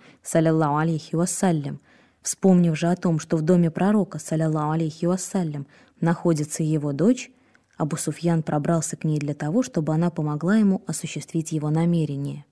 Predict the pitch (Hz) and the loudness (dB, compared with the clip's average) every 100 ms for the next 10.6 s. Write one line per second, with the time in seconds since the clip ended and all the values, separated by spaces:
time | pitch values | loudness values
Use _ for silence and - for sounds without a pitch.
0 | _ _ _ _ _ - 190 185 - 165 | _ _ _ _ _ 4 6 6 2 -4
1 | 147 208 240 160 151 _ _ _ 160 160 | 2 2 2 0 -4 _ _ _ 0 4
2 | 170 185 180 180 180 - 202 202 156 - | 4 4 2 2 2 4 6 6 4 -4
3 | _ _ 170 165 170 156 151 147 - 214 | _ _ 0 2 2 0 -4 -4 0 0
4 | - 170 165 170 175 180 156 139 - _ | 2 2 4 4 4 4 2 -2 -8 _
5 | _ _ - 165 202 214 208 226 220 208 | _ _ 2 8 12 12 10 8 8 8
6 | - 185 180 202 202 190 185 190 190 185 | 6 4 8 10 10 8 8 6 4 2
7 | - 175 180 180 175 185 - 208 196 160 | 4 4 6 6 6 4 4 4 4 0
8 | 156 156 - _ _ _ _ - 170 180 | -6 -8 -10 _ _ _ _ 0 4 4
9 | - 185 180 226 226 175 - 165 175 202 | 4 4 6 6 6 4 2 0 4 4
10 | 214 175 160 156 147 | 6 4 2 0 -2